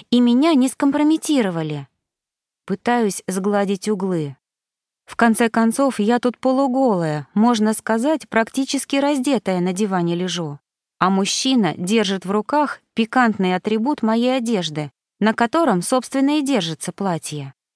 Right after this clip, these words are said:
Логично, что если вдруг сюда бы вошёл мой жених, то было бы очень сложно объяснить такую вот хитросплетённую ситуацию. Но, кажется, моя речь не производит никакого впечатления на мужчину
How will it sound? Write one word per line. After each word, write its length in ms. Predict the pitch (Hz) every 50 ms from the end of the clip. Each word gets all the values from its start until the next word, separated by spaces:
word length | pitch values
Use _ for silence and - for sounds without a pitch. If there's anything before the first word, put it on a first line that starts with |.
| _ _ _ _ _ _ _ _ _ _ -
Логично, 760 | 202 220 226 226 208 214 226 226 196 - - - 165 151 151
что 180 | 156 - - 208
если 340 | 214 220 220 214 - 208
вдруг 280 | 208 190 190 226 226 220
сюда 380 | - - 240 220 202 240 220 170
бы 100 | 180 180
вошёл 400 | 175 202 196 - - 214 208 190
мой 240 | 185 175 175 170
жених, 580 | 160 165 180 180 202 226 262 262 202 - - - _ _ _ _
то 140 | - 220 226
было 260 | 208 226 240 233 233
бы 140 | 214 208 240
очень 300 | 247 247 - - 262 262
сложно 500 | 240 - 254 247 226 202 170 180 175 170
объяснить 600 | 170 165 180 190 202 202 - 262 285 294 262 - _
такую 440 | - 196 196 - 311 302 285 233
вот 160 | 190 170 170 -
хитросплетённую 920 | - - 220 - 214 214 - - 214 214 - - 269 262 247 226 214 208
ситуацию. 840 | 196 - 233 226 - 233 220 180 156 - - - 160 151 147 143 139 - _ _ _ _ _ _ _ _ _ _ _ _ _ _ _ _ _ _ _ _ _
Но, 220 | - 185 190 202 196
кажется, 500 | - 214 214 214 190 208 - - 208 208
моя 400 | 202 202 202 196 202 196 196 208
речь 360 | 233 262 277 262 - - - - -
не 200 | 175 180 196 202
производит 760 | - 202 202 208 214 208 202 226 254 294 285 214 190 180 -
никакого 560 | 196 202 208 - 214 214 - - 302 294 262 233
впечатления 720 | - - 220 - - 214 - 233 247 247 240 233 233 226
на 80 | 226 226
мужчину 680 | 226 233 233 - - - - 196 175 160 151 139